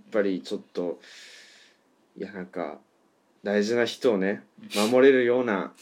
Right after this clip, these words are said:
Speaker 2: そうだね。
Speaker 1: 大人になりたいなとは
Speaker 2: そうだね。
Speaker 1: 思うよね。
Speaker 2: うん。
Speaker 1: さすがにあれはかっ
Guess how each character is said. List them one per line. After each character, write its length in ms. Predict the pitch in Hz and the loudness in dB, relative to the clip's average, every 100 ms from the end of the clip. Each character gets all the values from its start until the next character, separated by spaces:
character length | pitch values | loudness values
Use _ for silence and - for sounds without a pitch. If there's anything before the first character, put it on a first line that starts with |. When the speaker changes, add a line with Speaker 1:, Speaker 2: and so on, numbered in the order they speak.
| - - - | -20 -20 -18
Speaker 2:
そ 260 | - 170 208 | 0 4 6
う 20 | |
だ 120 | 165 | 4
ね。 140 | 135 160 | 2 0
Speaker 1:
大 40 | 113 | 2
人 120 | 113 | 0
に 140 | 113 | 0
な 140 | 107 110 | 0 0
り 140 | 117 | 0
た 160 | - 156 | 2 2
い 80 | 127 | 4
な 160 | 131 | 0
と 100 | 131 | 2
は 60 | 104 | 2
Speaker 2:
そ 220 | 127 135 | 2 2
う 20 | |
だ 140 | 123 107 | 0 -2
ね。 340 | 120 185 202 | -2 -2 -2
Speaker 1:
思 300 | 107 113 151 | 0 2 4
う 60 | 143 | 4
よ 120 | 101 | 4
ね。 120 | 104 139 175 | 0 -2 -2
Speaker 2:
う 360 | 120 127 123 104 | -4 -4 -6 -6
ん。 20 | |
Speaker 1:
さ 100 | 113 | -6
す 200 | 110 139 | -2 2
が 100 | 131 | 2
に 140 | 135 131 | 4 2
あ 100 | 127 | 4
れ 140 | 135 | 4
は 220 | 135 135 | 2 0
か 140 | - | -4
っ 60 | 120 | -10